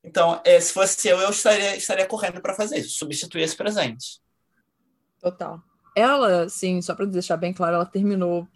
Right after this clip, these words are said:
Speaker 2: o texto dizendo uma coisa que ela conseguiu resolver, graças ao comentário de uma pessoa, explicando que usar silver tape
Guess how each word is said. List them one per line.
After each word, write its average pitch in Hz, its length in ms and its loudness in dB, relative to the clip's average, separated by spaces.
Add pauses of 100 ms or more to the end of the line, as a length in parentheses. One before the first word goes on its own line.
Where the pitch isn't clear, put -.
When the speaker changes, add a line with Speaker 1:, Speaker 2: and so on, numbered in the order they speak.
Speaker 2:
o 190 80 -8
texto 180 260 -2
dizendo 180 260 -4
uma 202 140 -4
coisa 185 320 -4
que 208 80 -4
ela 214 80 0
conseguiu 240 340 -2
resolver, 233 640 2 (300)
graças 214 320 2
ao 214 80 2
comentário 208 400 0
de 202 60 -2
uma 196 100 0
pessoa, 196 580 -2 (400)
explicando 233 480 -2
que 247 120 -8
usar 233 260 2
silver 285 480 -2
tape - 560 2